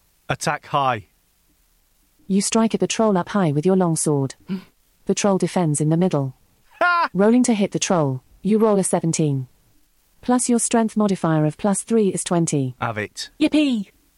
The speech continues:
Speaker 2: You hit the troll with your long sword. You roll a four, four and four for a total of twelve points of damage to the
Speaker 1: Go
Speaker 2: troll.
Speaker 1: on.
Speaker 2: Hurrah!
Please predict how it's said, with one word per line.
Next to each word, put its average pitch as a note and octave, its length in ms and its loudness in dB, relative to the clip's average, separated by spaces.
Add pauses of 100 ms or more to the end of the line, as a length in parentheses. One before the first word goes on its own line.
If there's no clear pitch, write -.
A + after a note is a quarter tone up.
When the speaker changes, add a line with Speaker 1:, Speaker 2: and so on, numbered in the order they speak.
(200)
Speaker 2:
You G3+ 160 2
hit A#3+ 160 2
the A3 60 0
troll G3 320 2
with D3+ 140 0
your F#3+ 120 4
long F#3+ 200 2
sword. D3 360 0 (800)
You G#3 180 4
roll G#3 220 4
a F3+ 40 2
four, C#3+ 380 -2 (220)
four B3 320 2
and A3 100 0
four D#3+ 240 0
for D3+ 140 -2
a D3 60 0
total F#3+ 340 0
of E3+ 80 -2
twelve F3+ 280 -2
points E3 300 -2
of D#3+ 80 -4
damage F3+ 380 0
to - 60 -4
the C#3+ 80 -2
Speaker 1:
Go - 140 -2
Speaker 2:
troll. C#3+ 100 2
Speaker 1:
on. A2+ 360 -4 (460)
Speaker 2:
Hurrah! C4 380 0